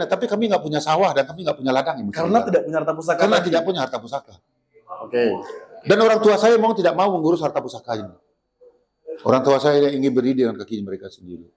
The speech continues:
Speaker 2: Oke.
Speaker 1: Dengan cara mereka. Bapak saya kusir bendi dulu.
Speaker 2: Oke.
Speaker 1: Ibu saya pedagang beras keliling.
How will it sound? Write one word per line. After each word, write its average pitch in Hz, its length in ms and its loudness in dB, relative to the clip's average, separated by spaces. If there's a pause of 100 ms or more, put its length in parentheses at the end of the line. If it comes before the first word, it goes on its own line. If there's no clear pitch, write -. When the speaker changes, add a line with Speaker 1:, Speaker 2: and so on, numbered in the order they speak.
(360)
Speaker 2:
Oke. 113 280 -4
Speaker 1:
Dengan 113 240 4
cara 104 240 4
mereka. 92 460 -4
Bapak 135 220 0
saya 156 120 -6
kusir 151 240 -4
bendi 120 320 0
dulu. 76 220 -16 (580)
Speaker 2:
Oke. 110 400 -10 (480)
Speaker 1:
Ibu 120 160 6
saya 135 200 4
pedagang 104 320 2
beras 90 240 -2
keliling. 80 440 -6